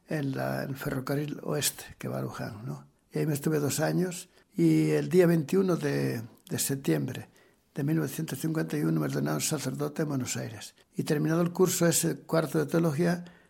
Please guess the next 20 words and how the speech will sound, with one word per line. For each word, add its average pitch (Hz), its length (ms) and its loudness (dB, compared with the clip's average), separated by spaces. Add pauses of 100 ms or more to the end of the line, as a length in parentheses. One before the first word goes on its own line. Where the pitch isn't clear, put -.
(160)
me 156 80 0
destinaron 143 500 0
otra 143 180 -2
vez, 147 160 -2
pues, - 220 -4
a 127 160 -4
Bolivia. 139 480 0 (340)
Estuve 156 320 -2
en 147 60 -2
Sucre 175 600 -4
haciendo 147 440 -4
de 139 460 -4
coadjutor 135 440 -4
de 139 80 0
parroquia 160 640 -2 (400)
durante 139 880 -4
un 147 160 -4
año 143 240 -2
y 139 80 -2
pico 170 540 -2